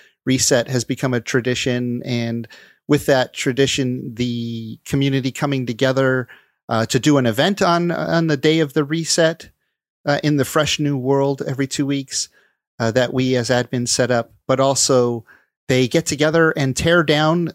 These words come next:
the previous hotel from the server before it resets and then build an entirely new one.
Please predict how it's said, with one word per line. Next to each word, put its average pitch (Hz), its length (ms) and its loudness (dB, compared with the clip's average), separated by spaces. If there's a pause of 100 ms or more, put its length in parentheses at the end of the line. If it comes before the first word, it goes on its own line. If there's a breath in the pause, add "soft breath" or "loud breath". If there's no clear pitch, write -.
the 127 320 -2
previous 160 480 2
hotel 156 560 0
from 139 200 -4
the 135 80 -4
server 143 300 2
before 135 400 0
it 120 100 -8
resets 131 460 -2
and 139 140 -2
then 135 140 2
build 143 360 2
an 139 180 2
entirely 156 640 0
new 156 180 0
one. 107 380 -6